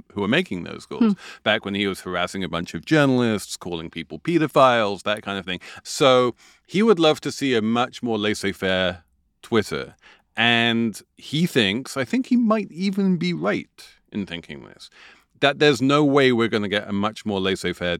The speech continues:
Speaker 1: Twitter so long as it's a public company with a broadly diverse board and so on and so, so forth.
Speaker 2: Musk outlined his vision of Twitter in broad strokes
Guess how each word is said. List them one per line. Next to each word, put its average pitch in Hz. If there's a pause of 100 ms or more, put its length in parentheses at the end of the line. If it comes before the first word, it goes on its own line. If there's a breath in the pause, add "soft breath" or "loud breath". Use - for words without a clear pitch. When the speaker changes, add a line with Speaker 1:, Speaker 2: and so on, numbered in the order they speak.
(100)
Speaker 1:
Twitter 101
so 98
long 95
as 85
it's 90
a 85 (400)
public 80
company 85
with 80
a 78 (380)
broadly 98
diverse 85
board 80
and 78
so 76
on 73
and 73
so, 76
so 78
forth. - (840)
Speaker 2:
Musk 247
outlined 208
his 190
vision 196
of 185
Twitter 175
in 185
broad 226
strokes -